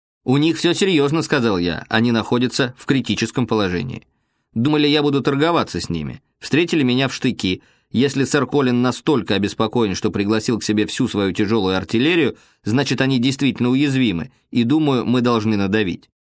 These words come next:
Саймон и Кен согласились со мной. Тревор устроил нам встречу с руководством инвестиционного банка Сэмюэль Монтеге.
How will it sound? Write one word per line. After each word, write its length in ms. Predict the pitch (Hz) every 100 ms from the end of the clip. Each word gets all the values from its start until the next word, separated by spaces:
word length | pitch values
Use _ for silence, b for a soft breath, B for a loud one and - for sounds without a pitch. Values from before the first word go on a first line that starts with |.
| _ _ _ _ _ _ -
Саймон 400 | - 180 160 156
и 40 |
Кен 220 | 160 233
согласились 640 | 208 151 160 160 151 92 -
со 120 | 95
мной. 320 | 87 73 - _ _ _
Тревор 320 | 143 196 190
устроил 380 | 165 156 170 170
нам 160 | 143 131
встречу 320 | 156 160 143
с 60 | 135
руководством 580 | 123 131 156 156 131
инвестиционного 800 | 120 127 113 113 - 131 104 98
банка 400 | 101 143 170 135
Сэмюэль 420 | 110 123 110 107 107
Монтеге. 680 | 123 131 131 90 78 -